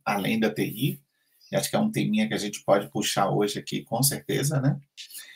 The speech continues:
E um evento chamado Agile Summit Brasil,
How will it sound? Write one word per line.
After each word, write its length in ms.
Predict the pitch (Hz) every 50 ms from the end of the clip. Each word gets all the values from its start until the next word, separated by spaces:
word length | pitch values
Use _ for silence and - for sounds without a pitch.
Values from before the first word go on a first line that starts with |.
| - - -
E 280 | 117 123 131 147 143
um 140 | 135 131 135
evento 460 | 131 123 113 120 120 123 127 - 127
chamado 720 | - - - 107 104 104 104 104 - - 123 - - - -
Agile 800 | - 107 98 95 - 113 104 107 113 123 131 131 127 123 123 - - _
Summit 880 | - - - - - - 120 135 131 131 131 131 - - 139 120 - -
Brasil, 840 | - 95 - - 120 120 120 113 - - 110 110 113 104 92 87 -